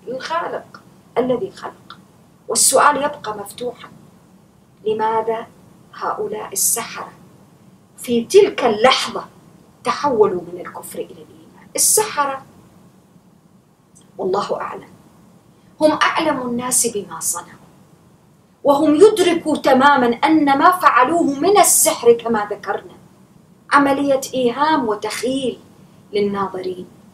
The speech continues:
ولكنه ليس إحياء ولا بث للروح في جماد، ولكن ما رأوه بأعينهم وعاينوه،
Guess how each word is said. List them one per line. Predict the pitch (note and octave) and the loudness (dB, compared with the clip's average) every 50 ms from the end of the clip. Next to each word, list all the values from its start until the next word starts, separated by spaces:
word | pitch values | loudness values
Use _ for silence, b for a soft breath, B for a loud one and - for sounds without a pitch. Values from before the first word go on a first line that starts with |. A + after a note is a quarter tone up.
| - - _ _ _ _ _ - | -20 -20 _ _ _ _ _ 4
ولكنه | A#3 A#3+ B3 A#3+ A#3 - C4 B3+ A#3+ A3+ A3 A3+ A#3 | 4 6 4 2 0 0 -4 -2 -2 0 0 0 2
ليس | C#4+ D#4+ D4+ - - C4 | 2 2 2 2 2 2
إحياء | - - A#3 - - B3+ B3 A#3+ A#3+ A#3 - - - - - - - - - _ _ - | 0 0 -2 -2 0 0 2 2 2 2 0 -2 -4 -10 -20 -20 -20 -20 -20 _ _ 0
ولا | A#3 C4+ D4+ D#4 D#4+ - | 4 6 6 6 6 6
بث | - F4 F4 - - - | 6 6 4 2 -2 0
للروح | A#3+ B3 A#3 - - B3 D#4 E4 D#4 D4+ - - - - - - - - - - - - _ _ _ _ _ _ - - | 2 2 2 2 0 2 4 6 6 6 6 4 2 -8 -12 -12 -16 -20 -20 -20 -20 -20 _ _ _ _ _ _ -16 -10
في | - C4+ A#3+ | -6 -4 -2
جماد، | - A#3 A3+ F#3 F3+ - - F#3+ - - - - - - - - - - _ - - _ _ _ _ _ _ _ _ _ _ _ _ _ _ b b b b b b b | 0 0 0 -2 -4 -8 -12 -14 -18 -18 -18 -18 -18 -20 -20 -20 -20 -20 _ -20 -20 _ _ _ _ _ _ _ _ _ _ _ _ _ _ b b b b b b b
ولكن | - D4+ D#4 D#4 D#4+ D#4 D#4 - E4 D4 D4 D4+ | 6 6 6 6 4 2 2 0 0 2 6 6
ما | F#4 A#4+ C#5+ C#5 B4+ G#4+ | 8 8 8 8 6 4
رأوه | - - - G4+ F#4+ F4 D4 D4+ D4 - | 4 6 6 6 6 4 4 2 2 2
بأعينهم | - C4 - - - - - C4 C4+ C#4+ C#4+ C#4+ C#4 B3+ C4 B3+ B3 A#3 | 2 2 2 2 2 2 0 0 0 2 0 0 0 0 0 2 2 4
وعاينوه، | A#3+ A#3+ A#3+ A#3 A#3 C4+ E4+ F#4+ F#4+ F#4+ F#4+ F4 D#4+ C#4+ C4+ C4+ C4+ C4+ B3+ A3 F#3+ - | 4 6 6 6 6 6 6 6 6 4 2 0 -2 -2 -2 -2 2 4 4 4 4 2